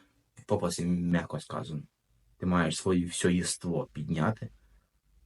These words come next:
і зробити це. Маєш це зробити. Тому що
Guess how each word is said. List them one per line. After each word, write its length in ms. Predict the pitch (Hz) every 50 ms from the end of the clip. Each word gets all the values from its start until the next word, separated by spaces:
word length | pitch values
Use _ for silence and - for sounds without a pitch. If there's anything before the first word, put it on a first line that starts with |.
| _ _ _ _ _ _ _ _ _ _ _ _ _
і 100 | - 101
зробити 440 | 92 90 170 - - - - - - -
це. 140 | - - - _ _ _ _ _ _ _ _ _ _ _ _ - _ _ _ _ - _ _ _ _ _ _ _ _ _ _ _ - _ _ _ _ _ _ _ _ _ _ _ _ _ _ _ _ _ _ _ _ _ _ _ _ _ _ _ _ _ _ _ _ _ _ _ _ _ _ _ _ - _ _ _ -
Маєш 280 | 87 82 82 90 -
це 80 | - 85
зробити. 340 | 82 85 80 80 78 76 - _ _ _ _ _ _ _ _ _ _ _ _ _ _ _ _ _ _ _ _ _ _ _ _ _ _ _ _
Тому 260 | - 107 95 92 90 87
що 580 | - - 90 87 85 82 80 80 80 - -